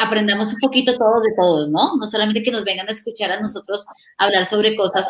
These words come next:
administrativas y logísticas de la, de la carrera, sino que también podamos construir cosas juntos. Entonces, los profes te van a hacer unas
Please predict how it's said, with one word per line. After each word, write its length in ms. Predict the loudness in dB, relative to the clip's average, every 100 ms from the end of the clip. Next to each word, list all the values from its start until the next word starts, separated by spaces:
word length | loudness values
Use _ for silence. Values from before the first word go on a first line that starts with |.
| 0
administrativas 720 | 2 2 0 -2 -2 -2 0
y 40 |
logísticas 520 | 0 0 -2 -6 -6 -2
de 60 |
la, 140 | -2 -2
de 60 |
la 140 | -4 -2
carrera, 360 | -2 0 2
sino 240 | 2 0 -2
que 60 | -8
también 340 | -4 0 -2
podamos 340 | -2 -4 -2 -4
construir 520 | -6 -2 2 2 2
cosas 320 | -2 -4 -4
juntos. 340 | 0 2 0 -8 -16 _ -20 -6
Entonces, 720 | -2 2 4 6 6 4 0 -4 -14
los 220 | 0 2
profes 280 | 4 4 4
te 60 | 4
van 80 | 2
a 100 | 2
hacer 180 | 4 4
unas 180 | 4